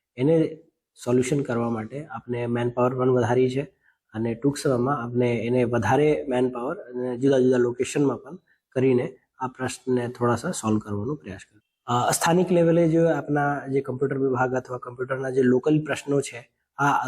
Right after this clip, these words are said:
આ તો આપને સ્થાનિક લેવલે સોલ્વ કરી દેવામાં આવે છે. અમુક પ્રશ્નો જે, અ,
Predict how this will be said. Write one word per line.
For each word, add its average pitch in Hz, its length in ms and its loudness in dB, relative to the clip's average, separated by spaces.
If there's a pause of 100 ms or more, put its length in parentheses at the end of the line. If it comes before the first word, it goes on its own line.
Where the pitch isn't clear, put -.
(140)
આ 139 40 4
તો 135 120 2
આપને 131 280 2
સ્થાનિક 127 400 0
લેવલે 127 280 4
સોલ્વ 120 260 0
કરી 123 200 2
દેવામાં 117 360 -2
આવે 123 180 -10
છે. 165 140 -6 (380)
અમુક 151 240 0
પ્રશ્નો 139 380 -4
જે, 127 180 2
અ, 113 120 -4